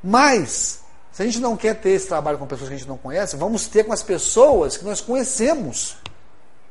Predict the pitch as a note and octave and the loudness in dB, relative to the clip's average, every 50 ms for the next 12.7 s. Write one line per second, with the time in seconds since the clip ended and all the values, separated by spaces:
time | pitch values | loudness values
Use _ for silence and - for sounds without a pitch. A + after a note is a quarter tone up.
0 | - - - - - - - - - - - - - - - - - - - - | -16 -16 -16 -16 -16 -16 -18 -18 -18 -18 -18 -18 -18 -18 -16 -16 -16 -16 -16 -12
1 | - - G3+ A#3+ C#4 D#4 D#4+ D#4+ D4 C4 C#4 C#4+ C#4 C4 - - C#4+ C#4+ B3+ A3 | -4 2 4 6 8 8 6 6 4 4 4 4 4 4 4 4 2 2 2 2
2 | A3 B3 C4+ C4 C4 A3+ F#3+ G#3+ B3+ B3 G#3 E3 E3 G#3 C#4 D#4 D4 F#3 B2+ F#2+ | 2 2 2 0 0 -2 0 2 2 2 2 0 -2 -2 -2 0 0 -2 -4 -6
3 | - - - - - - - - - - - - - - - - - - - - | -10 -14 -16 -16 -16 -16 -16 -18 -18 -18 -16 -16 -16 -18 -18 -18 -18 -18 -18 -18
4 | - - - - - - - - - - - - - - - - - - - - | -18 -18 -18 -18 -18 -16 -16 -16 -16 -16 -16 -16 -16 -16 -16 -16 -16 -16 -16 -14
5 | - - - B3+ C4+ C4 C4+ D4 C4+ B3 A#3+ C#4+ C#4+ - - C4+ A#3 F#3 A#3 C4 | -2 6 8 8 8 8 8 8 8 8 6 4 2 0 -2 -2 0 -2 -2 -2
6 | G3 - - - B3 B3 - - - A3 G#3+ B3+ B3 B3+ B3 A#3 G#3+ A3 B3+ C#4+ | -4 -6 2 8 10 10 10 10 8 6 6 2 2 2 2 4 4 4 4 4
7 | C4+ B3+ B3+ A3+ - - A#3+ A#3 - - G#3 E3+ D3+ E3+ G3 A#3 B3 G3 D3+ A#2+ | 4 4 2 2 2 2 2 2 2 0 0 2 2 4 6 6 4 2 0 -6
8 | A#2 G#2 G2 - - - - - - - - C#3 C#3+ D3+ - B3 G#3+ F3 F#3 G#3+ | -8 -10 -12 -14 -14 -16 -16 -16 -16 -14 -14 -12 -12 -8 -4 -4 -2 -2 -2 -2
9 | F#3+ B3+ B3 A#3+ B3 A#3+ B3+ B3 C4 C#4+ A#3 C#3+ - - - - - - - - | -2 -4 -4 -4 -2 -2 0 0 0 -2 -4 -8 -10 -14 -16 -16 -16 -16 -16 -16
10 | - - - - - - - - - - - - G3 G3 - C#4 C4+ B3 G#3 F#3 | -16 -16 -16 -16 -16 -18 -18 -18 -16 -6 0 2 2 6 8 10 10 10 8 6
11 | E3+ E3 E3 - E3 D#3+ D#3+ D#3 D3+ C#3+ - - F3+ F3 - F3+ E3+ D3+ - - | 2 0 0 2 4 4 4 4 2 -2 -2 -2 0 2 2 0 0 0 0 -2
12 | D#3 D3 D3 - D#3+ - D#3 C#3 B2+ B2 A#2 G2 F2+ | -4 -4 -4 -4 -4 -2 -2 -2 -4 -4 -10 -12 -14